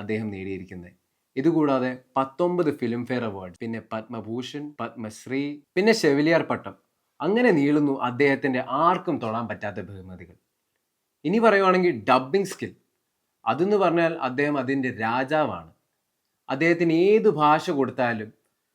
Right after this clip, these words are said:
അദ്ദേഹം സ്മൂത്തായിട്ട് തന്നെ കൈകാര്യം ചെയ്യും. നമ്മൾ കേട്ടാ വിചാരിക്കും ഇദ്ദേഹം ഇതിൽ തന്നെയാണ് പഠിച്ചതും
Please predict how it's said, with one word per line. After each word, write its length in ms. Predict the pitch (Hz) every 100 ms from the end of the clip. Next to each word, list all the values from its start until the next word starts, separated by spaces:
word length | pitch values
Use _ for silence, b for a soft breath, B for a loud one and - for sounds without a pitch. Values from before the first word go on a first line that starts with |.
| _
അദ്ദേഹം 300 | 120 123 127
സ്മൂത്തായിട്ട് 680 | 127 - 143 156 185 180 117
തന്നെ 200 | 113 107 107
കൈകാര്യം 440 | 95 101 104 107 90
ചെയ്യും. 200 | 85 85 _ _ _ _ _ _ -
നമ്മൾ 160 | 120 127
കേട്ടാ 260 | 135 139 175 170
വിചാരിക്കും 460 | 165 151 147 147 147 _ _ -
ഇദ്ദേഹം 340 | 135 151 160 160 160
ഇതിൽ 160 | 143 156 160
തന്നെയാണ് 440 | 170 170 151 147 147 147
പഠിച്ചതും 440 | 135 131 139 143